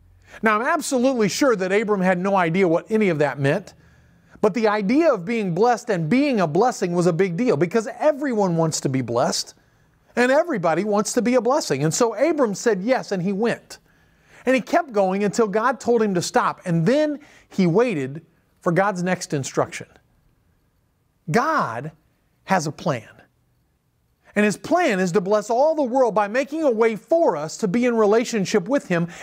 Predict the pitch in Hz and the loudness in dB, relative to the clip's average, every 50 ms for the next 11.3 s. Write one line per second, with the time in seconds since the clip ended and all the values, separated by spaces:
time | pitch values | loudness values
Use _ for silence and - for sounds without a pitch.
0 | - - 202 208 202 190 294 302 302 - - 233 185 - - - 294 349 339 320 | -6 -2 0 0 2 2 2 0 0 0 -2 -2 -2 -2 -2 0 2 2 2 2
1 | 294 269 247 233 - - - _ _ - 254 285 285 - - - - - 208 165 | 2 0 0 -2 -4 -10 -18 _ _ 0 2 2 2 0 -4 -6 -2 -2 -2 0
2 | - - 294 285 - - - 156 143 151 170 170 - - - - _ - 269 277 | 0 -2 -4 -4 -6 -4 -2 0 0 0 0 -4 -6 -16 -20 -20 _ 0 0 0
3 | - - - 208 - - 240 247 240 262 254 254 - - - 302 349 339 254 131 | 0 -4 -8 -10 -4 -2 -2 0 2 0 0 0 -4 -6 -4 -2 0 0 -2 -4
4 | - - - _ _ _ _ _ _ _ _ _ _ _ _ _ _ _ _ _ | -6 -12 -20 _ _ _ _ _ _ _ _ _ _ _ _ _ _ _ _ _
5 | _ _ - 294 330 - 359 320 - - 294 403 440 466 403 254 - - _ _ | _ _ -2 -2 0 0 0 0 0 0 0 2 2 2 0 -2 -6 -10 _ _
6 | _ _ _ _ _ _ _ _ _ _ _ _ _ _ _ _ _ _ _ _ | _ _ _ _ _ _ _ _ _ _ _ _ _ _ _ _ _ _ _ _
7 | _ _ _ _ 226 254 240 - - 381 381 339 240 214 185 180 180 - 233 240 | _ _ _ _ 0 2 2 2 2 2 2 2 0 0 -2 -2 -2 -2 -2 0
8 | 240 247 240 240 226 214 202 208 214 214 - 214 180 196 202 180 120 110 101 120 | 2 2 2 2 2 2 2 2 0 -2 -4 -2 0 2 2 2 -2 -6 -6 -2
9 | 143 196 269 311 - 370 349 247 214 190 185 180 214 208 180 160 240 269 285 - | 2 2 2 2 2 -2 -4 -2 -6 -8 -6 -6 -4 -2 0 0 2 0 0 -4
10 | - 277 - - - 254 226 - - 226 - - - 202 - - - 208 175 147 | -6 -8 -8 -2 -2 -2 -2 -2 -4 -6 -4 -2 -4 -4 -4 -2 -2 0 0 0
11 | 131 123 - - - - | -2 -4 -8 -12 -18 -20